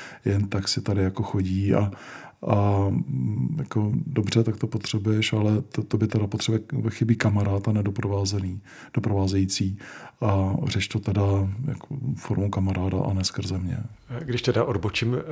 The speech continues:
Speaker 2: myslíš si, že by se mělo za duchovní vedení platit?
Speaker 1: Na Západě to není žádná zvláštnost. A,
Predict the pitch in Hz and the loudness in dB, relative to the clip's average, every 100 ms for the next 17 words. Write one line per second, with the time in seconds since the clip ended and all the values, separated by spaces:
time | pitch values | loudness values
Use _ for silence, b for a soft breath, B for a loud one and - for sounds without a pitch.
0 | 104 101 101 117 107 - 101 101 101 - | -2 0 2 2 2 2 2 2 2 2
1 | 110 107 95 90 143 175 101 98 92 101 | 4 4 4 2 0 -4 0 0 0 -2
2 | 95 101 98 95 95 98 98 92 - - | 0 2 4 4 2 0 0 0 -2 -6
3 | b b b b 117 113 113 113 110 113 | b b b b 6 10 10 8 6 8
4 | 113 110 107 107 110 113 117 170 190 110 | 8 8 8 6 4 6 6 4 2 -2
5 | 95 - - 117 107 104 | -2 -2 0 4 4 4